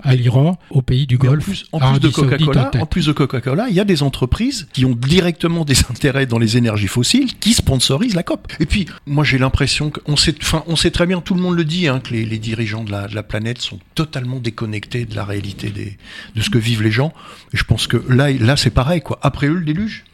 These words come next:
Speaker 2: Comme c'est pas des gens qui ont dix-sept, dix-huit ans, euh, eux, de toute façon, quand, quand les événements vraiment catastrophiques, euh,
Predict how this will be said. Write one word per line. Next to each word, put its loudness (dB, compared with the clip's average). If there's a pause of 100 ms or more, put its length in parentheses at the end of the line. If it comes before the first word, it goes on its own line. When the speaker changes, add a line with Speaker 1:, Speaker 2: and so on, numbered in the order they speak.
Speaker 2:
Comme -2
c'est -6
pas 2
des 0
gens 0
qui -4
ont -2
dix-sept, -2
dix-huit -6
ans, 2
euh, 0
eux, 2
de -2
toute -14
façon, -4
quand, -6 (100)
quand -14
les 0
événements 4
vraiment 0
catastrophiques, -2
euh, -2